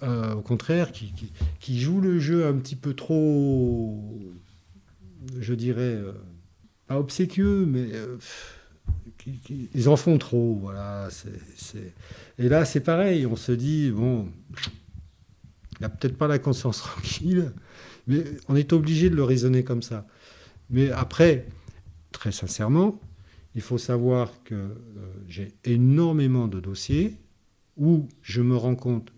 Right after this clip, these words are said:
de suite que les fautes ne sont pas volontaires.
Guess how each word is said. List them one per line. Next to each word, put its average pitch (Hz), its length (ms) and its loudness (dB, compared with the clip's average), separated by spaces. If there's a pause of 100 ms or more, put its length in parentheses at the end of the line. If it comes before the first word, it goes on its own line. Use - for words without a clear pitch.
de 110 320 0
suite 165 540 -4 (480)
que 135 260 -2 (380)
les 120 100 2
fautes 160 220 -2
ne - 40 -10
sont 139 160 0
pas 139 160 -2
volontaires. 117 540 -2